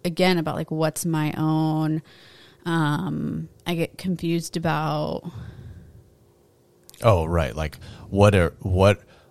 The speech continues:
Speaker 2: what are these passions of mine that are long-standing, that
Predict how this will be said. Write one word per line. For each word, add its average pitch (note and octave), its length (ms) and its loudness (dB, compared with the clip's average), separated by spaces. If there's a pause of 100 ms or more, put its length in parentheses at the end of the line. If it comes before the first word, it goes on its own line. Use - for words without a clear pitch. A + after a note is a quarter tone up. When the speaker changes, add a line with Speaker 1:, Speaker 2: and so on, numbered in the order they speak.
(380)
Speaker 2:
what G#2+ 440 4
are G2 240 6
these E2+ 300 0
passions F#2 840 0
of E2 200 -6
mine D2+ 680 -4 (380)
that F2 180 4
are D#2+ 100 2
long-standing, F2 920 2
that D2 360 -4